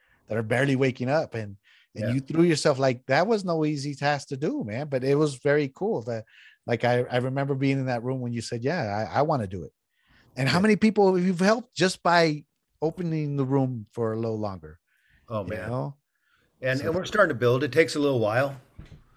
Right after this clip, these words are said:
Speaker 1: It does.
Speaker 2: You know, it takes a little while. West Coast is a completely different vibe than the East Coast. You can actually feel it.
Speaker 1: Yeah.
Speaker 2: Uh, East Coast. And this room started out as, as kind of a get up, say your vibe, get to work.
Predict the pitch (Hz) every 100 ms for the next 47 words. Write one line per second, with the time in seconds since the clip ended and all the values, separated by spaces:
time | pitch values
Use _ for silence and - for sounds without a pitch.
0 | _ _ - 131 127 113 - 135 131 123
1 | - 127 139 127 117 120 127 117 120 -
2 | 131 123 107 104 - 104 - 139 127 113
3 | 120 131 101 101 123 135 139 139 123 -
4 | 143 135 107 107 113 110 104 - 95 110
5 | 135 127 _ _ - - - 80 78 110
6 | 127 - 117 110 107 123 123 131 143 131
7 | 131 143 160 202 156 160 143 131 123 127
8 | 113 - - 113 - 127 117 110 107 98
9 | _ _ _ _ _ 120 143 143 - -
10 | 143 127 120 131 127 110 110 - 127 104
11 | 135 139 104 101 - -